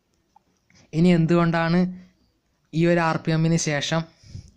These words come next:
എഞ്ചിൻ്റെ പവർ കൂടാത്തതെന്ന് പറയാം. എഞ്ചിൻ്റെ ആർ പി എം കൂടുന്നതിനനുസരിച്ച് എഞ്ചിനിലേക്കുള്ള എയർ ഇൻടേക്കും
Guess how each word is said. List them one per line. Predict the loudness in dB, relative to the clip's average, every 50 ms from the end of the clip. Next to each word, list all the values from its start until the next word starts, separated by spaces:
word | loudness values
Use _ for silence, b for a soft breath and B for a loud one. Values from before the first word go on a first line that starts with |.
| _ _ _ _ b b b b b b b b _ _ _ -8
എഞ്ചിൻ്റെ | -4 -4 -2 -2 -2 -2 -2 -2 -2
പവർ | -2 -2 -2 -2 -2 -2
കൂടാത്തതെന്ന് | -4 -4 -4 -2 -2 -2 -2 -4 -4 -4 -4 -4 -4 -4
പറയാം. | -4 -4 -6 -8 -10 -12 _ _ _ _ _ _ _ _ _ _ _ b b b b b b _ _
എഞ്ചിൻ്റെ | -4 -2 0 2 2 2 2 4 2 2
ആർ | 2 2 0 0
പി | -2 -2 -2 0
എം | 2 2 2 2 2 0 -4
കൂടുന്നതിനനുസരിച്ച് | -6 -4 -4 -2 -2 -2 -2 -2 -2 -2 -4 -4 -6 -6 -6 -6 -6 -6 -6 -4 -4 -4 -6 -8 _ _ _ _ _ _ b b b b b -6
എഞ്ചിനിലേക്കുള്ള | -4 -2 -2 0 0 2 2 2 0 0 0 0 -2 0 0 0 -2 -4 -8 -10
എയർ | -10 -8 -6 -4 -2 -2
ഇൻടേക്കും | -2 -2 -2 -4 -4 -6 -4 -4 -4 -4